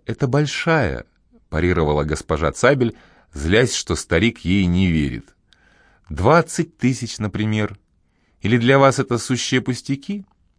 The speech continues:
Кровь отлила от лица хозяина,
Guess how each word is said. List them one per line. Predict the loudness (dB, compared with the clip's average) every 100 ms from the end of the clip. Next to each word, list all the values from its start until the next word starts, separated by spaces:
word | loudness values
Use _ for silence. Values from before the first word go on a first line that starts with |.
| _ _ _ _ _ _ _ _ -10
Кровь | 2 4 2 -4
отлила | -8 -4 -2 2 4
от | 2
лица | -2 -2 -2
хозяина, | -2 -4 2 4 4 -2